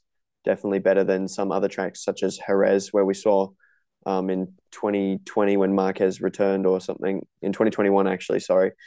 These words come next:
where he actually went into the air fence and it looked quite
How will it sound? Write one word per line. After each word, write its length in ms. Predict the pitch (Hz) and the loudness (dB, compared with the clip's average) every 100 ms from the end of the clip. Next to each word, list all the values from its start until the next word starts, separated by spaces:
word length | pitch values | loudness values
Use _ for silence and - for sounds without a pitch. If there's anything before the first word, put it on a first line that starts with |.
| - - _ _ | -20 -20 _ _
where 260 | 104 98 92 | 0 2 2
he 200 | 98 95 | 0 0
actually 260 | 95 98 | 0 -4
went 160 | 101 104 | -4 -6
into 180 | 95 104 | -8 -6
the 140 | 101 | -2
air 180 | 98 98 | 0 0
fence 440 | - 95 90 - | 0 -4 -4 -8
and 240 | - 95 92 | -4 -2 2
it 160 | 90 - - | 0 -2 -2
looked 360 | 98 95 - - | 0 0 -8 -4
quite 380 | - 98 95 | 2 4 2